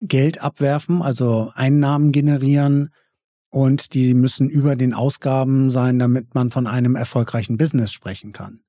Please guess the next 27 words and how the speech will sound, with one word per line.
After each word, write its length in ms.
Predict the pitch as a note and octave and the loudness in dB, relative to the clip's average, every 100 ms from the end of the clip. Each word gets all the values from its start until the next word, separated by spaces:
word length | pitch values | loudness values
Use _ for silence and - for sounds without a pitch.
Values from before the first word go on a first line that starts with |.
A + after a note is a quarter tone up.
| _ _ _ - | _ _ _ -6
Das 200 | B2+ C3+ | -4 -2
ist 160 | D#3+ | -4
ein 220 | D#3 D3 D3 | -2 -2 -2
Punkt, 500 | D3+ C#3 D3+ - C3+ | 0 0 0 -4 -2
der 220 | B2+ B2+ | 0 0
ein 140 | C3 | -2
Stück 300 | B2 C#3+ - | -2 -4 -2
weit 160 | C#3 C3 | -4 -6
vorausgesetzt 840 | A#2+ B2 C3 - A#2+ A#2 A#2+ - | -6 -2 -2 -2 -4 -4 -4 -4
ist, 260 | E3 E3 - | -4 -2 -2
der 120 | C#3+ | -2
aber 120 | C#3 | -2
auch, 120 | C3 | -6
glaube 180 | - C#3+ | -4 -6
ich, 120 | - | -6
auch 240 | - D#3+ - _ _ _ _ _ | -4 -4 -6 _ _ _ _ _
vielen 360 | - E3+ F3 | 0 2 4
Menschen 520 | D#3 C3 D3 - F3 D#3+ | 2 2 0 0 2 4
nicht 320 | D#3 - _ | 2 0 _
bewusst 440 | F3 C#3 D3+ - | -2 0 -2 -2
ist, 200 | D#3+ - | -4 -4
die 80 | D3 | -2
davon 360 | C3+ A#2+ B2 A2+ | -2 -2 -2 -4
träumen, 480 | - B2+ D3+ E3+ | -2 0 2 2
etwas 420 | F3 C#3 - B2 - | 0 -4 -6 -6 -6
zu 140 | - | -2
machen, 520 | A2+ B2 - E3+ A3 | 0 0 0 0 0